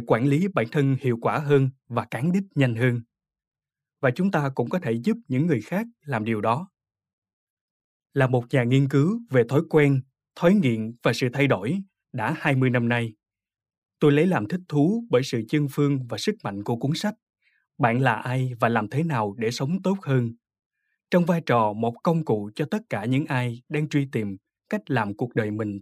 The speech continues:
tốt hơn. Tôi đang ứng dụng điều này vào những chương trình nghiên cứu của mình, nhằm giúp mọi người hiểu được khuynh hướng của họ.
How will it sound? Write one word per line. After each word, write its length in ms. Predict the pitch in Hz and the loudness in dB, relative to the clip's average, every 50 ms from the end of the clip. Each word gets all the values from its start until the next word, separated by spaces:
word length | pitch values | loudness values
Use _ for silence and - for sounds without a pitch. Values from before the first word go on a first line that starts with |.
| - | -6
tốt 160 | - 160 196 190 | -4 -4 -4 -2
hơn. 280 | - 139 131 120 117 110 - _ _ _ _ _ _ _ _ _ _ _ _ _ _ _ _ _ _ _ _ _ _ _ _ _ _ _ _ _ _ _ | -4 -4 -4 -4 -4 -6 -10 _ _ _ _ _ _ _ _ _ _ _ _ _ _ _ _ _ _ _ _ _ _ _ _ _ _ _ _ _ _ _
Tôi 240 | - 143 135 131 131 | 0 2 2 2 2
đang 160 | 127 127 127 - | 2 0 0 2
ứng 180 | 147 165 208 165 | 0 0 2 2
dụng 220 | 135 113 113 113 | 2 0 0 0
điều 120 | 123 123 120 | 0 2 2
này 320 | 117 113 110 107 107 104 - - | 2 2 0 -2 -4 -8 -4 -2
vào 120 | 123 113 | 0 0
những 220 | 110 113 120 175 | 0 0 -2 -2
chương 200 | 180 185 175 165 | 0 0 0 2
trình 200 | - 143 117 110 | 2 0 0 0
nghiên 160 | 113 131 143 139 | 0 0 0 0
cứu 260 | 143 139 151 190 196 | 0 0 0 0 0
của 100 | - 156 | 0 0
mình, 260 | 147 135 117 107 104 101 - _ _ _ _ _ _ _ _ _ _ _ | 2 2 0 0 -2 -6 -12 _ _ _ _ _ _ _ _ _ _ _
nhằm 180 | 156 143 131 131 | -2 0 0 0
giúp 140 | 170 233 233 | 0 -2 0
mọi 160 | 226 135 123 123 | 2 2 2 4
người 360 | 127 127 123 117 117 113 113 - | 4 2 2 0 -2 -4 -4 -4
hiểu 160 | - 127 123 160 | -4 -2 -2 0
được 180 | 170 147 117 - | 0 0 -2 -2
khuynh 200 | - - 160 151 | -2 0 0 0
hướng 280 | 135 123 143 156 202 226 | 2 2 2 2 2 2
của 140 | 220 196 185 | 2 2 2
họ. 340 | 147 110 101 101 107 120 | 0 -2 -4 -4 -8 -10